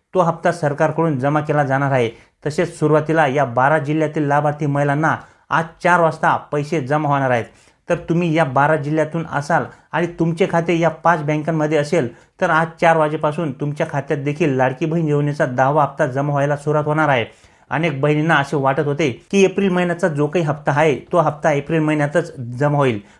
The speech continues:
परंतु सरकारने आचाराचा धक्का देत गुढीपाडव्याच्या निमित्ताचे औचित्य साधून लाडक्या बहिणींना खुशखबर दिली आहे. लाडक्या बहिणींना दहाव्या हप्त्याचे पंधराशे रुपये देण्याचा मोठा निर्णय घेण्यात आलेला आहे.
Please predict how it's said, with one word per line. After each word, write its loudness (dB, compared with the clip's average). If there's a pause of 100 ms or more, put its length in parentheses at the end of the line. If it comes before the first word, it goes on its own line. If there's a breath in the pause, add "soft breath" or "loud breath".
(140 soft breath)
परंतु -2
सरकारने 0
आचाराचा 2
धक्का 0
देत 2 (500 soft breath)
गुढीपाडव्याच्या 2
निमित्ताचे 0
औचित्य -2
साधून 0
लाडक्या -2
बहिणींना 0 (120)
खुशखबर 0
दिली 0
आहे. 0 (320 loud breath)
लाडक्या 0
बहिणींना 0
दहाव्या 0
हप्त्याचे -4
पंधराशे 0
रुपये -2
देण्याचा 0
मोठा -2
निर्णय 0
घेण्यात -2
आलेला 2
आहे. 2